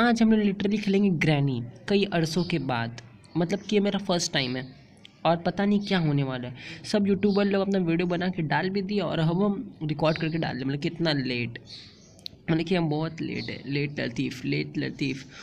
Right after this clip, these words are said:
और पता नहीं आप लोग भी अपना support नहीं दिखा रहे। मुश्किल से मुश्किल पाँच like आते हैं, उसमें से तीन मेरा ही कराया हुआ रहता है। यार आप लोग क्या कर रहे हैं, हमको समझ नहीं आ रहा है। क्या है दोस्तों,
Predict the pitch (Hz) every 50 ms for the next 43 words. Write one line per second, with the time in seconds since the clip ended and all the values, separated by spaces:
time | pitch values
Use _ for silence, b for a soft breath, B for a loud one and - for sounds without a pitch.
0 | B B B B 220 214 196 196 - 240 247 240 226 214 214 220 214 220 220 220
1 | 214 220 220 214 - 185 - - 175 185 185 - 196 180 170 170 175 175 160 156
2 | 160 151 151 - - - - - - - - - 175 180 190 196 196 - - 233
3 | 233 220 - 226 214 202 196 202 - - 220 208 214 - 185 175 180 180 - -
4 | 180 175 170 165 170 170 170 - 180 175 180 - - - 196 190 185 175 170 165
5 | 180 170 180 165 151 147 147 151 147 147 143 135 143 143 135 - - - 156 147
6 | 147 147 156 151 160 160 170 165 - - 175 - 196 180 165 139 131 - - -
7 | - - - - - 156 151 151 156 - - 160 165 175 185 180 175 165 156 151
8 | 160 - 165 170 - - - - - - - B B B B B B B B B
9 | B B B - - 214 214 202 196 196 202 196 - - 202 202